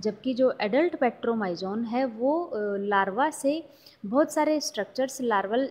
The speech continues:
जो characters हैं वो adult petromyzon में नहीं पाए जाते। तो dear students, ये जो छोटा सा topic है ammosid larva and petromyzon, ये, अ,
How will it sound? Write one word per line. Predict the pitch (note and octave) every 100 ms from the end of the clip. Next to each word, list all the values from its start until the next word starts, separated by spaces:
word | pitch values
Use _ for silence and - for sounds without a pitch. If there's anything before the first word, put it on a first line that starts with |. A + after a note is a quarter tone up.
| A3
जो | F#3+ A3 A3
characters | G3+ F#3 - D4 C#4+
हैं | D4
वो | C#4 B3+
adult | F#3+ A3 C#4 -
petromyzon | G#3+ - A#3 A3+ F#3 F3+ G3
में | G3 A#3
नहीं | C4+ A3 G3 C4+ F4+ - _ _ _ _ _ -
पाए | A3 F#3+
जाते। | F#3 F3 - F3 - _ _ _ _
तो | A3
dear | F#3 G#3+ G3+
students, | G3+ - A#3 C#4 F4+ E4 -
ये | B3+ C4 C4+ -
जो | G3+ A#3 A#3
छोटा | - G#3 A3+
सा | B3+
topic | A3+ F#3+ C4+ C4+
है | C#4 -
ammosid | G3+ G#3 A#3+ A#3+ A#3
larva | G3 F#3 G#3+ C4+
and | B3 A#3 G#3+
petromyzon, | F#3+ - B3 G3 F#3 G#3 C4+
ये, | C4+ B3+ C#4+ D4+ - - -
अ, | _